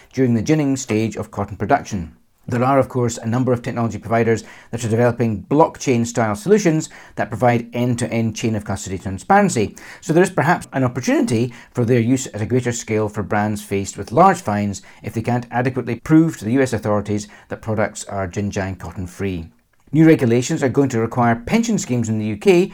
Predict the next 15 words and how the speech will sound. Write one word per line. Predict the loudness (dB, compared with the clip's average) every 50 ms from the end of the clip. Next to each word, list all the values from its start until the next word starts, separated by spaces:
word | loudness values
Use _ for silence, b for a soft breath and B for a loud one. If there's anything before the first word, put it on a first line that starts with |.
| B B B
to | B -2
report | 0 2 4 4 4 4 2
on | 0 0 -2
how | 0 0 2 4
their | 4 4 4 4
investments | 4 4 2 2 0 -2 -2 -6 -8 -8 -4
are | -4 -2
aligned | 0 0 0 0 0 0 -2
with | -4 -6
the | -8 -8
Paris | -6 -2 -2 -2 -2 -4
Agreement's | -4 -2 -2 -2 -2 -4 -6 -8
one | -8 -6 -6 -6
point | -4 -4 -6 -6 -8 -8
five | -6 -4 -4 -2 -4 -6